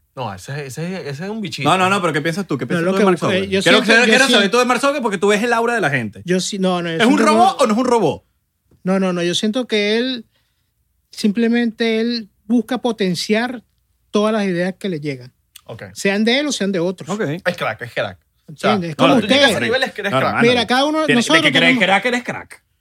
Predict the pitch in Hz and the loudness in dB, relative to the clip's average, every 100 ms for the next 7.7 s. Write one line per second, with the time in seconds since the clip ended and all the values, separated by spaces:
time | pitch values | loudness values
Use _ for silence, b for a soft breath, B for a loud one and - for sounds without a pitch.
0 | _ - 190 214 233 214 196 214 269 269 | _ -4 -2 0 0 -2 -2 -2 -4 -2
1 | 233 226 233 208 208 233 240 254 226 _ | 0 0 0 -2 -2 0 0 -2 -4 _
2 | _ - 156 165 165 147 147 139 127 107 | _ -8 -4 -2 -2 -4 -8 -12 -14 -18
3 | _ _ _ 123 113 - - - 165 - | _ _ _ -20 -20 -20 -18 -14 -10 -4
4 | 214 233 220 170 180 170 220 226 190 165 | -2 0 0 0 -2 0 2 2 0 0
5 | 170 165 165 170 165 185 208 208 220 220 | -2 -2 -4 -2 0 0 2 0 0 -2
6 | 175 170 196 131 _ - - - 147 - | -2 -2 -2 -4 _ -12 -10 -14 -18 -2
7 | - 190 - 240 202 135 - | 0 2 2 2 2 -2 -12